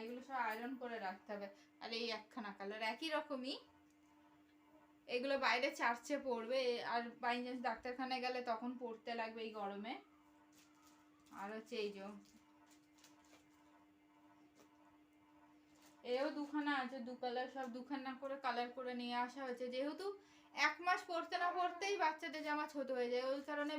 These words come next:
বেশি আনতে বারণ করেছিলাম যে অল্প করে আনো, পরো, আবার নাই তোমার ছোট হয়ে যাবে। আর ওই দেখো দুষ্টুমি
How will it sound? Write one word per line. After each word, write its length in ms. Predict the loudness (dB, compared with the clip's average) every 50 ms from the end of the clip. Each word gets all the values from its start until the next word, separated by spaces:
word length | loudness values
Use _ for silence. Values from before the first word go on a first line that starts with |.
| 0
বেশি 220 | 0 -2 -2 -2 0 0 0 0
আনতে 260 | 0 -2 -2 -2 0 2
বারণ 220 | 2 2 2 2 0 2 2
করেছিলাম 540 | 4 4 4 2 0 0 0 2 2 2 2 0 -6 -14 -20 -20 -20 -20 -20 -20 -20 -20 -20 -20 -20 -20 -6 2
যে 60 | 6 8 8
অল্প 140 | 8 8 4 0 0 2
করে 160 | 4 6 8 8 8 6
আনো, 160 | 6 6 4 2 2 2
পরো, 240 | 2 4 4 4 4 2 2 0 0 0
আবার 200 | 2 2 2 0 0 -2 -2
নাই 140 | -2 -2 -2 -2 -4 -4 -4 -6
তোমার 220 | -4 -2 -2 -2 -2 -4
ছোট 140 | -8 -8 -6 -6 -4
হয়ে 120 | -4 -4
যাবে। 140 | -2 -2 0 0
আর 60 | 0 0
ওই 80 | 0 0 0 -2
দেখো 180 | -2 -4 -4 -6 -6
দুষ্টুমি 360 | -8 -8 -10 -10 -8 -8 -6